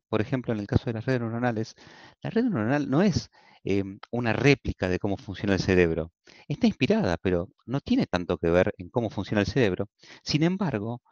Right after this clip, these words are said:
eh, nos sirven para predecir y, y predicen,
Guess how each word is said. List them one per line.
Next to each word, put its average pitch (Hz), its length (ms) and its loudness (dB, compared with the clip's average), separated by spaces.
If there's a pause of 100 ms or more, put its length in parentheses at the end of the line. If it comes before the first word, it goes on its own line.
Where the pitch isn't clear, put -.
(240)
eh, 110 380 -4
nos 135 200 0
sirven 175 320 4
para 110 200 -2
predecir 101 560 0 (280)
y, 123 280 -2
y 131 120 -2
predicen, 143 840 -2